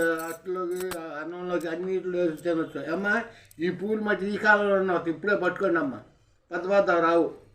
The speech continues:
తినాలంటే ఇప్పుడే పట్టుకోండి. అమ్మ, చూసి లైక్ చేయండి అమ్మా.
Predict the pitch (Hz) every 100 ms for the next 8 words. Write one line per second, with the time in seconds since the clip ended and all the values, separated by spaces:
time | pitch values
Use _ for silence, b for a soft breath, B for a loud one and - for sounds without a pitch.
0 | - 170 180 196 190 175 - 185 170 147
1 | 160 123 120 B B B 151 185 175 226
2 | 214 220 220 208 240 214 196 160